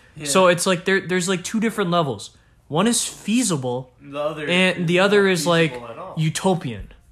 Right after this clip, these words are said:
Speaker 2: Like, that, that's
Speaker 1: Yeah, it believes that
Speaker 2: So you ba-, basically, I think in politics, you have to understand that you can always advocate for an ideal world, but in reality, we have economics, we have, you know, legitimacy, and we have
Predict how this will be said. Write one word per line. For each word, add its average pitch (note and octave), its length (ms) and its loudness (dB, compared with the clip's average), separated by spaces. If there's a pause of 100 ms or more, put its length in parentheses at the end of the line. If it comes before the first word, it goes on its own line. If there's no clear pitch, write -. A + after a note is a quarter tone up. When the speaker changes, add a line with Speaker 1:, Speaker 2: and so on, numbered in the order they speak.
(120)
Speaker 2:
Like, D#3 140 -6
that, F#3 180 0
that's F3+ 300 -2
Speaker 1:
Yeah, - 60 -12 (240)
it - 40 -10
believes A3 380 -2
that G#3+ 60 2
Speaker 2:
So A3+ 280 6 (280)
you G#3 120 6
ba-, A3 200 8
basically, C4+ 600 6
I G#3 40 4
think A#3 260 0
in E3+ 80 -2
politics, E3+ 580 0
you E3+ 80 2
have F#3 140 -2
to G3+ 60 0
understand D#3 560 0
that C3+ 180 -4
you F#3+ 140 0
can B3 120 2
always G#3 300 6
advocate D#3 520 4
for F3 140 0
an E3 60 4
ideal E3 400 4
world, E3+ 360 2
but D3+ 240 2
in D3+ 140 0
reality, D3+ 460 4
we D3+ 160 2
have C#3+ 340 2
economics, C#3 720 4
we C3+ 120 2
have, B2+ 440 4 (560)
you D3 100 4
know, B2+ 140 6
legitimacy, C3+ 960 4 (520)
and D#3+ 420 4
we D#3+ 140 6
have C#3+ 560 4